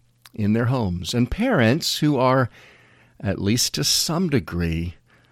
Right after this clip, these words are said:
uh, letting them do so. So,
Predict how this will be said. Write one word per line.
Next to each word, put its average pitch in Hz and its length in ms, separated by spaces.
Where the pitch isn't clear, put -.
uh, 98 200
letting 92 400
them 85 140
do 85 160
so. 80 460
So, 123 560